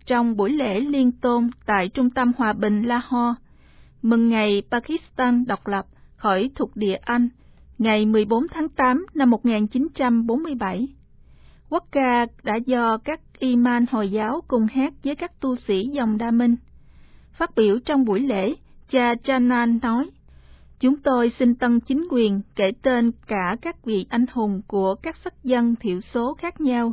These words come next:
vào trong các văn bản chương trình học đường. Tân chính phủ có trước mắt rất nhiều thách đố, nhưng một thay đổi thực sự sẽ chỉ xảy ra nếu hiến pháp được tu chính và có các luật bảo vệ các nhóm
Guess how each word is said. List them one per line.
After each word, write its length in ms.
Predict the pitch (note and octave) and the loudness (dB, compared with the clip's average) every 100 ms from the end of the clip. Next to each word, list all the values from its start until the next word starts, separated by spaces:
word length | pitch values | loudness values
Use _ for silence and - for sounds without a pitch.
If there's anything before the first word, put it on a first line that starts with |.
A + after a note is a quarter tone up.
| - | -4
vào 200 | A3 G#3+ | -2 -2
trong 240 | G#3 B3+ | 0 0
các 160 | B3 F4 C4 | 0 -4 -4
văn 280 | B3+ A#3+ | 0 0
bản 220 | G#3 F#3+ B3 | 0 -2 -2
chương 240 | C#4 B3 | 0 0
trình 240 | B3 A3 G3+ | 2 0 0
học 200 | G#3 - | -6 -4
đường. 280 | A3 A3 G3+ - - - - - - | -2 -2 -2 -8 -20 -20 -20 -20 -6
Tân 200 | B3+ A#3+ | 0 2
chính 180 | B3 E4 | 0 -4
phủ 300 | - G3+ G3 - | -2 -2 -2 -4
có 120 | D4 | -6
trước 320 | D4 D#4+ F4 | -4 -6 -4
mắt 180 | D#4 F4 - - - | -6 -6 -10 -20 -8
rất 240 | D4+ - C4+ | -6 -2 0
nhiều 220 | A#3 G3 | 2 0
thách 220 | D4 - | -6 -6
đố, 300 | B3 B3 D4+ - - - - | -4 -2 -6 -12 -20 -20 -2
nhưng 300 | C4 C#4 C4 | 2 4 4
một 220 | A3+ F3+ | 2 -2
thay 200 | - C#4 | -4 -4
đổi 240 | A3+ F#3 C4+ | -2 -2 -2
thực 200 | C#4+ A#3 | -6 -8
sự 320 | - G#3 F#3 | -4 -4 -4
sẽ 260 | - A3 A#3 - | -4 -4 -4 -6
chỉ 180 | F#3 A#3+ | -6 -6
xảy 220 | - - C4 | -6 -8 -4
ra 280 | B3+ A#3+ A3+ - - - | -4 -2 -6 -14 -16 0
nếu 240 | B3+ D4+ F#4 | 2 2 0
hiến 180 | D4 D#4 | -4 -4
pháp 340 | D#4 E4 - | -4 -6 -2
được 240 | G#3+ - | -2 -2
tu 160 | B3+ A#3 | -4 -6
chính 320 | - B3+ E4 - - - - | -2 -2 -2 -6 -20 -20 -8
và 280 | A#3 A3+ G#3 | -2 0 0
có 180 | G#3 C#4+ | -2 -6
các 260 | E4+ F4 | -6 -6
luật 160 | C#4 G3 - | -4 -4 -4
bảo 220 | G3+ G3 B3+ | -6 -4 -2
vệ 220 | G#3+ F3+ - | -2 -2 -4
các 200 | G4+ C#4+ | -6 0
nhóm 200 | B3+ | 0